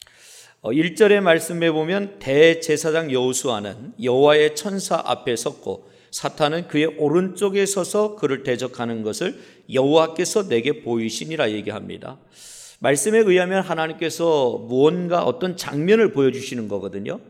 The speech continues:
하나님께서 어떤 장면을 보여주시는데 그 장면이 뭐냐 보니까 대제사장 여호수아가, 여호수아가 <clears throat> 여호와의 천사들 앞에 서 있는 장면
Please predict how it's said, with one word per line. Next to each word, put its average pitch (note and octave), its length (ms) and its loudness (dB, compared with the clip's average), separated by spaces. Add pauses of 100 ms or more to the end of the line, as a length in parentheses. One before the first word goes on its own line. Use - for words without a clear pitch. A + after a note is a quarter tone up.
(280)
하나님께서 F#3 680 -2
어떤 F#3 420 -2
장면을 F3 540 -2
보여주시는데 C#3 540 -2
그 C#3 140 -8
장면이 C#3 420 -6
뭐냐 G2+ 560 -6
보니까 A#2 680 -8 (440)
대제사장 D#3+ 1300 4
여호수아가, B2+ 1500 0
여호수아가 A2+ 960 -4 (480)
<clears throat> - 800 -2
여호와의 E3 840 4
천사들 G#3 720 0
앞에 E3 400 -4
서 G#3+ 240 0
있는 D3+ 300 -4
장면 G#2 580 -12